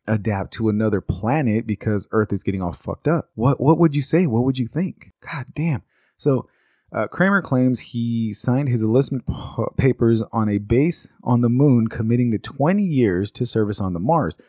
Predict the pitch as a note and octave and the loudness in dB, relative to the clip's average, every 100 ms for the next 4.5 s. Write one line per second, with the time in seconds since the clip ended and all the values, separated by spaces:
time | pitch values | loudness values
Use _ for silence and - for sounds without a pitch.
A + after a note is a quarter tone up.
0 | _ _ _ - G#2+ E2+ F2+ F2+ G2+ G2+ | _ _ _ -6 -4 -4 -6 -6 -4 -2
1 | - - F2 - - - - D3+ E3 D#3 | -2 -6 -10 -12 -20 -16 -2 0 2 2
2 | C#3+ C3 - - A#2 G#2+ - C#3+ A2+ G#2 | 2 2 -2 -4 -4 -2 4 4 4 0
3 | - A2 G#2+ A2 C#3+ B2 - _ _ _ | -2 0 0 2 2 2 -4 _ _ _
4 | _ _ - E3 D#3 | _ _ 2 2 2